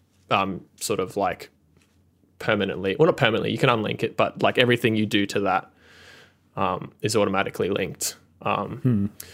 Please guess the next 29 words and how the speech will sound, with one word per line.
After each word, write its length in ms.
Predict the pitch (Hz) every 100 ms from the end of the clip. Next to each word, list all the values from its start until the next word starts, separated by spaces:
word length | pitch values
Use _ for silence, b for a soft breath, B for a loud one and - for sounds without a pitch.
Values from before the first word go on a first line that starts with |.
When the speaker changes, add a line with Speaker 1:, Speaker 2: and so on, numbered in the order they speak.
| B B
Speaker 1:
I 100 | 139
do 300 | 131 147 175
really 340 | 147 123 135 131
like 200 | 120 -
the 80 |
canvas 440 | 117 113 113 110 -
view 280 | 107 101 104
with 160 | 120 110
F 160 | 107
L. 100 | 110
That 140 | 104 -
was 100 | 123
one 220 | 107 101
thing 160 | 113 107
that 80 |
I 40 | 104
really 360 | 101 110 107
enjoyed, 440 | 104 101 101 98 107
was, 220 | 107 104
like, 200 | 104 101
just 160 | 131 -
sort 100 | 123
of 80 |
putting 280 | 117 127 113
anything 360 | 110 113 113 110
anywhere. 580 | 101 107 104 101 101 104 b b b b
And 100 | 120
so, 220 | 113 117 107
like, 400 | 104 101 104